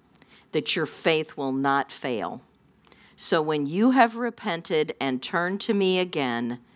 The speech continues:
strengthen your brothers." As Peter hears those words again in his mind, think of the tears and the emotion that well up inside of him. He leans against the wall of the tomb,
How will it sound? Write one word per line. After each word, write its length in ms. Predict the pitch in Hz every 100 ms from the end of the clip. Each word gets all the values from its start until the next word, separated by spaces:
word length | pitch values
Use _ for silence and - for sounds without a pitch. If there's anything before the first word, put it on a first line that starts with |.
| _ _ _ -
strengthen 920 | - - - 147 135 - 135 127 139
your 200 | 127 135
brothers." 680 | 123 110 104 90 - - - - _ _ _ _ _ _ _ _ _ _ - - - -
As 240 | 165 -
Peter 420 | - 262 247 294
hears 500 | 277 226 208 202 196
those 300 | - 180 180
words 380 | 170 165 151 151
again 320 | 165 147 139
in 100 | 143
his 260 | 170 156 -
mind, 360 | 147 127 123 - - -
think 440 | - - 220 214 -
of 460 | 165 170 165 160 160
the 120 | 160
tears 640 | - 220 156 135 135 - -
and 180 | 156 151
the 100 | 147
emotion 720 | 143 139 139 - 123 113 143 - _ _ _
that 180 | 147 131
well 320 | 151 147 147
up 160 | 147 -
inside 500 | 131 - 151 135 123
of 140 | 120
him. 340 | 127 101 98 - _ _ - -
He 140 | - 165
leans 480 | 170 185 202 214
against 420 | 226 214 190 190 -
the 80 |
wall 340 | 175 170 175 170
of 120 | 170
the 100 | 156
tomb, 600 | - 233 202 202 196 190